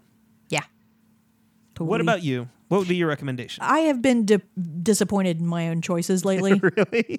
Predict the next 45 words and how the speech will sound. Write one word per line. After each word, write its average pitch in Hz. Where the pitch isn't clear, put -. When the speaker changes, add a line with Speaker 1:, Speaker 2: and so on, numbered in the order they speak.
Speaker 2:
I, 123
well, 226
I 254
went 294
through 277
my, 208
you 214
know, 180
all 185
the, 180
the 175
stuff 190
on, 170
on 170
my 170
list 170
in 175
Netflix, 208
and 185
I 175
was 175
like, 170
"Let's 302
just -
pick 196
something 170
and, 156
and 165
just 160
watch 151
it 143
and 147
see, 151
see -
how 151
it 147
was." 151
And 196
I 196
picked, -
um, 170
Win-, 220
that 180
movie 180
Winchester. 208